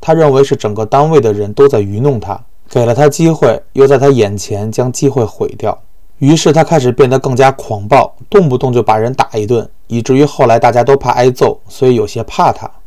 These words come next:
而这反而让他有了一种被人敬畏的成就感。就这样，一晃几年过去了。一九八二年前后，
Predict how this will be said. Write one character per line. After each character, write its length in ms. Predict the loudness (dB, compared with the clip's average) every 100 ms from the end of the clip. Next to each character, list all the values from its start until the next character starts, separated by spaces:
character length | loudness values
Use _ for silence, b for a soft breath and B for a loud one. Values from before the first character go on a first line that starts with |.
| -18 -18 -6
而 180 | 2 2
这 340 | 4 2 2
反 260 | -2 -4 -2
而 160 | 4 4
让 160 | 4
他 140 | 2 2
有 160 | 4
了 80 | 2
一 80 | 2
种 100 | 0 0
被 80 | 0
人 180 | 0 0
敬 240 | 0 2
畏 100 | 2
的 120 | 0
成 280 | -6 -10 -2
就 200 | 2 2
感。 120 | 0 -8 -14 -18 -18 -18 -18 -2
就 160 | 0
这 200 | 4 6
样， 200 | 6 2 0
一 160 | 0
晃 260 | 2 2 -2
几 160 | -2 -4
年 260 | -4 -4 0
过 180 | 2
去 160 | 2 -2
了。 160 | -6 -8 -14 -6
一 140 | 0
九 120 | 0
八 200 | 2 4
二 120 | 4 2
年 220 | -2 -6
前 240 | -8 -10
后， 260 | -4 -4